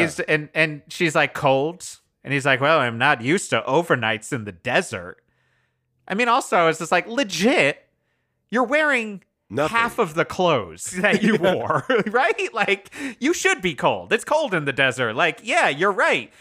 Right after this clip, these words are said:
Speaker 1: Get your white shirt and your necktie. <laughs> Like, that'll help you a little bit. Uh, but it just, yeah, sure, you're not used to the overnights in the desert. Yeah, you just complain about that.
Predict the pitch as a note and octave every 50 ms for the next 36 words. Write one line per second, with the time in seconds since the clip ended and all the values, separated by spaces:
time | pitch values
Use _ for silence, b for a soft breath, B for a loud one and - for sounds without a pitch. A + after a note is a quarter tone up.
0 | b b b b _ - F#3+ C#4+ - C#4 D4+ D#4 C4+ F#3 G3 A#3 E4+ D#4+ - -
1 | - - G#3+ A3+ E4 C4+ E3 - - - C#3+ D3+ E3+ F#3 F#3 F#3 F#3 F3+ E3 D#3+
2 | A3 D4+ - - - - D#3+ A#2 G#2 G2+ F#2+ G2 A#2+ - - _ - F3+ - F#3+
3 | F3 - F3 F#3 - C#4 A3+ E3+ D#3+ C#3+ - - C3+ B2+ A#2+ A#2 B2 D#3 - C4
4 | C#3+ G#2 G#2+ A2+ B2+ - B B B B B B B G3+ F3+ - - - E3+ F3+
5 | F3 E3+ E3+ E3+ E3+ - D#3+ E3+ - - B2 C#4+ _ _ _ _ - - E4+ F#4
6 | F4 E4+ D4+ C#4+ C#4+ C#4 D#4+ C#4+ C4+ - - - - - G#3+ D3 C3 C3 - -
7 | - F#3+ C#3+ B2+ D3+ E3+ G3 G3 F#3+ G3+ F#3+ - - G3 E3+ F3 E3+ E3+ D#3 F3
8 | E3 D#3 D#3 D#3 - F3+ D3+ C3 B2 A2+ A#2+ A2+ A#2 A#2+ E3+ F#3+ G#3+ - B3+ A#3
9 | B3+ A#3 G3+ G#3 G#3+ A3 A#3+ A#3 - - - - A3 G3+ - B3 A#3+ A#3 A3 A#3+
10 | A3 A3 - B3 C3+ - B